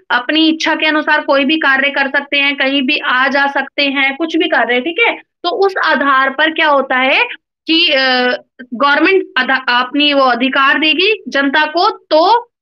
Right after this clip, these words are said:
अ, जनता अपने according अच्छे से धर्म को मानेगी, किसी के साथ कोई गलत काम नहीं करेगी, तो गवर्नमेंट का वहां पे हस्तक्षेप होगा ही नहीं,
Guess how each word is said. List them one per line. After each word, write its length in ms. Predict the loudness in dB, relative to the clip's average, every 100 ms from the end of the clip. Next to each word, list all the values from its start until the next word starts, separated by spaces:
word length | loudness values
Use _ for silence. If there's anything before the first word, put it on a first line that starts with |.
| _
अ, 260 | 0 2 2
जनता 500 | 0 0 0 0 0
अपने 340 | -2 -2 -2
according 460 | -2 0 0 0 -4 -6 _ _
अच्छे 460 | -4 -2 -2 0 0
से 320 | 0 0 0
धर्म 560 | -2 -10 -8 -2 2 2
को 140 | 2
मानेगी, 580 | 2 2 2 0 0 -2
किसी 260 | -2 -4 -2
के 120 | -2
साथ 200 | -2 -2
कोई 240 | -2 -2
गलत 280 | 0 0 0 0
काम 180 | -2 0
नहीं 200 | -2 -2
करेगी, 400 | 0 0 0 -2
तो 120 | 0
गवर्नमेंट 560 | 0 0 2 0 -2
का 100 | -2
वहां 260 | 0 2 0 2
पे 100 | 0
हस्तक्षेप 640 | 0 -2 -4 -4 -2 -2 0
होगा 240 | 0 2 0
ही 200 | 2 2
नहीं, 380 | 2 0 -2